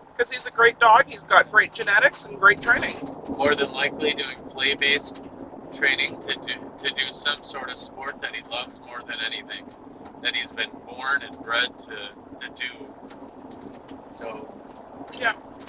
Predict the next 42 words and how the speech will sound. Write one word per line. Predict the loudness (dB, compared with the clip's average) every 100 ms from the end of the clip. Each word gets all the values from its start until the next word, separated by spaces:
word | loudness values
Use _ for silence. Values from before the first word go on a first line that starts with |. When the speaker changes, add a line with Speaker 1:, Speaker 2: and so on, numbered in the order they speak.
| -4
Speaker 1:
that | 2 2
would | 2
be | -2
Speaker 2:
um, |
Speaker 1:
good. | -4 -4 -8 -18 -18 -18 -18 -12 -10
Speaker 2:
I'm | -4
dying | 4 8 6 4
to | -8
see | -10 -10
pictures | -6 -4 -2 -4 -6
of | -12
how | -10 -10
great | -6 -6 -4
he |
does. | -8 -12 -14 -16 -16 -16 -16 -16 -14
Speaker 1:
Yeah, | 8 12 12 10 -8 -18 -20 -6
yeah. | 4 6 6
And | 4 4
then | 6
knowing | 6 4 0
that | -6
Candy | -4 -4 -2 -4
and | 0
Rue | 6 6 6 2 -6 -18 -20 -10 8
are | 8 10
up | 10 8 2
with | -4
Hannelore | -2 0 2 2 2 6 6
and | 6
that | 4
they're | 4
doing | 2 -2 -4
the |
service | 0 4 6 4 4
dog | 6 6 4
stuff, | 10 12 12 12 2 -20 -20 -14 0
and | 4
then | 4
Zoe | 8 10 10
had | 6 4
passed | 8 8 6
away, | 0 4 4 4